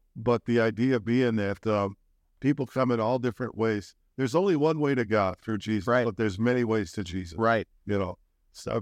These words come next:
Speaker 1: uh, C S Lewis just came by deduction. He just, he went, well, his friends, his friends
Speaker 2: She was an atheist.
Speaker 1: told folks, yeah,
Speaker 2: Yeah.
Speaker 1: yeah.
Speaker 2: A-, and, you know, Tolkien was, was, uh, two very sharp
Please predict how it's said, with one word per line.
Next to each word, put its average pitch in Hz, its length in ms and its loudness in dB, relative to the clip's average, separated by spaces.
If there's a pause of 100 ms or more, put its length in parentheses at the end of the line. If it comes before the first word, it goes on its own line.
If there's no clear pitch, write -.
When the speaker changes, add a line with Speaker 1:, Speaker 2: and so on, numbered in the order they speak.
(140)
Speaker 1:
uh, 104 140 -10
C 147 200 2
S 135 200 2
Lewis 165 260 2
just - 240 -6
came 127 240 0
by 117 260 0
deduction. 117 600 -2 (100)
He 120 80 -2
just, 110 300 -4 (360)
he 120 80 -4
went, 113 300 0
well, 120 220 0
his 117 240 -4
friends, 147 420 0
his 107 160 -10
friends 113 300 -6
Speaker 2:
She 180 100 -2
was 190 180 2
an 175 60 0
atheist. 151 520 0 (180)
Speaker 1:
told 123 240 0
folks, 127 200 0
yeah, 127 80 0
Speaker 2:
Yeah. 147 360 2
Speaker 1:
yeah. 151 120 -2 (120)
Speaker 2:
A-, 139 180 -2
and, 143 240 -2
you 151 80 2
know, 135 140 2
Tolkien 151 440 2
was, 135 400 -2
was, 131 360 -2
uh, 127 140 -6 (100)
two 160 260 0
very 120 460 2
sharp 120 500 0